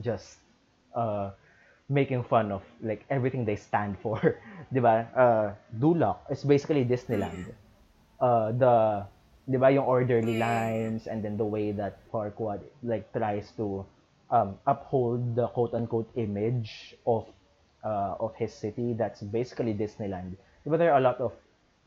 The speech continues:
Speaker 1: there are a lot of weird stories about Disneyland wherein the mascots cannot remove their costumes, like, any parts of their costume in front of the guests in order to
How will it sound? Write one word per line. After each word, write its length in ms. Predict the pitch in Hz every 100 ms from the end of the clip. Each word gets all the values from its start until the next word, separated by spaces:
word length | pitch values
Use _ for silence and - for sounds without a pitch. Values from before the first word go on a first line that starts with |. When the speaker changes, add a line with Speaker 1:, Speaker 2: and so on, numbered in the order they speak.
| _ _ _
Speaker 1:
there 220 | 139 160 117
are 60 |
a 60 | 120
lot 160 | 117 120
of 80 | - -
weird 300 | 127 120 117
stories 600 | - 120 104 104 98 - _ _ _
about 340 | 131 123 120 110
Disneyland 420 | 113 113 107 104
wherein 280 | 107 104 101 - _ 123
the 160 | 131
mascots 800 | 123 120 107 - 120 107 - - _ _ _ -
cannot 480 | 131 113 113 135 - _ _
remove 540 | 127 135 110 120 143 123
their 140 | 135
costumes, 1000 | 131 120 127 - 135 143 151 175 - - _ _ _ _ -
like, 120 | 135
any 180 | 139 139
parts 240 | 139 123
of 80 | 131
their 100 | 123
costume 380 | 123 117 - 139
in 100 | 127
front 220 | - 120 117
of 100 | 117
the 80 |
guests 480 | 104 110 139 - - -
in 120 | 127
order 240 | 120 127
to 220 | 120 120